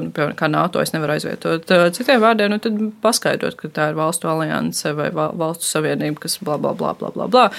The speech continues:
Līdz ar to tas tā ir viena lieta, pie kā būtu žurnālistiem šeit bišķiņ jāpiestrādā.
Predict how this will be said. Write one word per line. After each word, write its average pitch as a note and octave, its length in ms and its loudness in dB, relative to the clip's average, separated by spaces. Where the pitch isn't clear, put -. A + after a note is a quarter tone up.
Līdz G3 220 0
ar G3 100 -16
to G#3 240 8
tas G#3 160 0
tā G3 220 6
ir F#3 100 2
viena F3+ 240 2
lieta, F3 220 2
pie E3 100 -6
kā E3 160 4
būtu D#3+ 400 -2
žurnālistiem D#3+ 400 -6
šeit F3 240 -10
bišķiņ E3+ 380 -8
jāpiestrādā. F3+ 720 -10